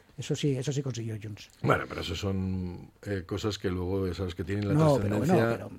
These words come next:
Speaker 1: pero
Speaker 2: entre poco y nada.
Speaker 1: Ya, pero eso para un, para el P P es duro.
Speaker 2: A ver, Junts
Speaker 1: Porque
Speaker 2: está en
Speaker 1: tú eres
Speaker 2: campaña
Speaker 1: el que ejerce la
Speaker 2: continuada.
Speaker 1: oposición.
Speaker 2: Junts
Speaker 1: No
Speaker 2: está
Speaker 1: puede
Speaker 2: en
Speaker 1: ser que te venga Junts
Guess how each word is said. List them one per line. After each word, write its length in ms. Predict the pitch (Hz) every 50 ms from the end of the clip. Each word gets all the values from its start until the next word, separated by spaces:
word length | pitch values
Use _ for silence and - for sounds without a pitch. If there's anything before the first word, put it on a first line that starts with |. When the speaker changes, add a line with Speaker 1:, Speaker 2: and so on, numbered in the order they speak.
| - -
Speaker 1:
pero 80 | - 113
Speaker 2:
entre 200 | 110 95 110 101
poco 200 | 104 123 120 123
y 60 | 107
nada. 320 | 98 107 107 101 87 78 71
Speaker 1:
Ya, 220 | - 113 127 131
pero 140 | - 127 123
eso 180 | 139 - 160 -
para 140 | 156 151 156
un, 240 | 156 156 156 147
para 420 | 135 160 151 147 151 151 151 151 151
el 380 | 151 151 147 156 147 151 151 -
P 140 | - 160 147
P 320 | - 160 165 165 170 170
es 100 | 175 165
duro. 280 | 123 131 190 220 170 - - -
Speaker 2:
A 80 | - 85
ver, 160 | 90 104 101 87
Junts 200 | 92 104 113 131
Speaker 1:
Porque 60 | 131 107
Speaker 2:
está 120 | - 120
en 80 | 117 -
Speaker 1:
tú 60 | -
eres 100 | - -
Speaker 2:
campaña 180 | 170 - - -
Speaker 1:
el 40 | 190
que 60 | 170
ejerce 260 | 160 180 175 147 196
la 60 | 196 190
Speaker 2:
continuada. 240 | 175 104 117 127 123
Speaker 1:
oposición. 340 | - - 180 208 233 233 165 104 -
Speaker 2:
Junts 60 | 95 101 104 147
Speaker 1:
No 60 | 156
Speaker 2:
está 20 |
Speaker 1:
puede 160 | 151 - -
Speaker 2:
en 60 | - -
Speaker 1:
ser 140 | 196 185 143
que 80 | 185
te 100 | - 185
venga 260 | 175 180 185 185 185 185
Junts 320 | 185 202 233 269 262 -